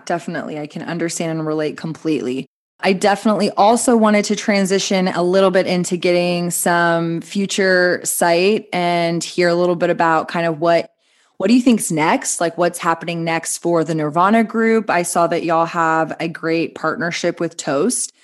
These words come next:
I don't know if it's launching or if it's presently launched, but definitely wanted to hear a little bit more about that. I mean, they're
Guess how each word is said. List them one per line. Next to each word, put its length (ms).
I 80
don't 100
know 80
if 140
it's 280
launching 720
or 80
if 100
it's 160
presently 520
launched, 600
but 300
definitely 340
wanted 220
to 60
hear 160
a 80
little 160
bit 140
more 180
about 300
that. 200
I 60
mean, 160
they're 440